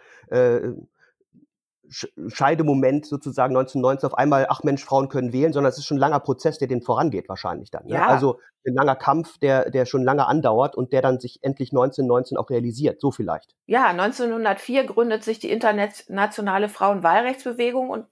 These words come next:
Speaker 2: bei einem Kongress
Speaker 1: Mhm.
Speaker 2: in Berlin übrigens. Leider nicht sehr
Speaker 1: Ach
Speaker 2: gut
Speaker 1: ja.
Speaker 2: erforscht. Ich hoffe immer noch, dass demnächst mal eine,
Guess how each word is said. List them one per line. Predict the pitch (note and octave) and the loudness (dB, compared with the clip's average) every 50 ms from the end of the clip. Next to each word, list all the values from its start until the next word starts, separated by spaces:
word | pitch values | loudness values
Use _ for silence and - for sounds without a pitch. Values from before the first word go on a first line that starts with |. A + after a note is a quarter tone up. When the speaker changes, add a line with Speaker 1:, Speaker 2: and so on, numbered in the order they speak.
| _ | _
Speaker 2:
bei | - G3+ | -2 0
einem | F3+ G#3 A3+ | 0 0 -2
Kongress | - A#3 A3 - - - - | -2 -2 -2 0 0 0 0
Speaker 1:
Mhm. | - A#3 | 0 0
Speaker 2:
in | A3 | 0
Berlin | A#3 A3 A#3 C#4 E4 F4+ A3+ | 2 2 4 4 2 2 2
übrigens. | - F3+ D#3 D3+ D#3+ D3 D3+ - - - _ _ - - - - - _ _ _ _ _ _ - | -2 -4 -4 -4 -4 -4 -4 -10 -14 -20 _ _ -20 -20 -20 -20 -20 _ _ _ _ _ _ 0
Leider | F#3 G#3 G#3+ A3+ G#3+ | 2 2 4 2 2
nicht | A3+ A#3 A#3+ - | 2 0 0 0
sehr | B3+ A3+ | 0 2
Speaker 1:
Ach | G3 | 4
Speaker 2:
gut | - - - | 2 4 4
Speaker 1:
ja. | - | 2
Speaker 2:
erforscht. | A3 - - B3+ C4 D#4+ D#4+ - | 2 2 4 4 4 4 2 -2
Ich | A3+ - | -6 -4
hoffe | B3+ B3+ B3+ - - | -4 -4 -2 -2 -2
immer | A#3+ A#3+ A3 | 0 0 0
noch, | G#3+ G#3 G#3+ - | -2 -2 -4 -2
dass | - G3+ G#3 - | -4 -4 -4 -4
demnächst | - G#3+ G#3 G3+ G3+ A3+ - - G#3 | -4 -4 0 2 0 0 0 0 -2
mal | G3 F#3 | -2 -2
eine, | F3 F3 F#3 F#3 F3+ G3+ | -2 -2 -2 -4 -6 -8